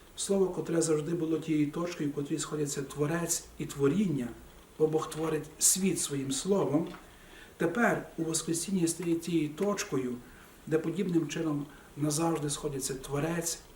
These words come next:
і нове творіння. Це дозволяє зрозуміти, як ісповідання Томи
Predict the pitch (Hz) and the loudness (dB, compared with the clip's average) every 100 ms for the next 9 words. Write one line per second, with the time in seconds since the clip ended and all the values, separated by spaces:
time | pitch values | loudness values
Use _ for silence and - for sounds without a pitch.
0 | - - 160 156 151 143 139 127 120 117 | -20 -6 -2 -2 -2 -4 -4 -8 -6 -6
1 | 107 113 - - - - - - - - | -6 -10 -12 -20 -20 -20 -20 -20 -20 -20
2 | - - - 220 190 214 226 196 190 170 | -20 -2 2 2 4 4 4 4 4 4
3 | 180 208 170 160 143 - 160 175 190 165 | 2 2 0 -2 -6 -2 -2 0 0 0
4 | 147 151 165 | 0 0 0